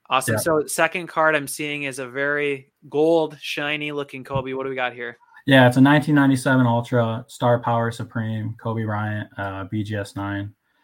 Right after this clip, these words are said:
Speaker 2: Definitely one of my favorite nineties inserts that I have. Um,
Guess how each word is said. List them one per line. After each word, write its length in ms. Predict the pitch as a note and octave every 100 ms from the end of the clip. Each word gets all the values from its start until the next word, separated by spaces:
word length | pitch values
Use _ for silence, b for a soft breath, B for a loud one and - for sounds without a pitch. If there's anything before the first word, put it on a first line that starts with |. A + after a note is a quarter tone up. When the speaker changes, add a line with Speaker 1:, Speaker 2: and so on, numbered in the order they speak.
| _ -
Speaker 2:
Definitely 260 | C#3+ D3+
one 100 | C3+
of 40 | C3
my 120 | B2
favorite 260 | B2 A#2+
nineties 340 | A#2+ A2 A2+ G#2+
inserts 380 | G#2+ G#2+ G#2 -
that 80 |
I 100 | G#2
have. 440 | G2+ G2+ G2+ G2+ G2+ _ _
Um, 520 | G2+ G2 F#2+ F#2 F#2